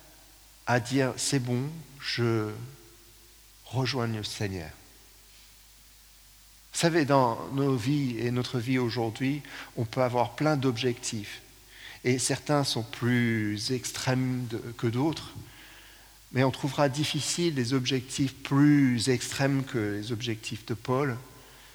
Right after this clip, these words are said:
C'est de vivre pour Dieu jusqu'au moment où le Seigneur a tout fait à travers lui. Et puis après, c'est de rejoindre Jésus-Christ. Et voilà, c'est ce qu'il veut faire.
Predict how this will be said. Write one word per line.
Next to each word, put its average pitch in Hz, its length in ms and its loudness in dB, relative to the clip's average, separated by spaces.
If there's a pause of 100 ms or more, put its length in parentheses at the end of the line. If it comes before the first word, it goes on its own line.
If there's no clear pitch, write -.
(140)
C'est 131 220 0
de 123 80 2
vivre 135 560 0
pour 120 280 -6
Dieu 107 400 -2 (360)
jusqu'au 160 400 2
moment 127 500 2
où 123 100 -2
le 104 120 -2
Seigneur 110 640 -2
a 92 140 -10
tout 127 100 -6
fait 113 320 -4
à 110 80 -6
travers 95 380 -6
lui. 95 240 -2
Et 101 60 0
puis 107 280 -10 (140)
après, 123 340 -2
c'est 107 220 -8
de 98 80 -8
rejoindre 104 580 -6
Jésus-Christ. - 720 -10 (580)
Et 123 60 -2
voilà, 85 320 -6 (760)
c'est 143 120 -2
ce - 100 -4
qu'il 143 120 0
veut 120 120 -2
faire. 92 320 -8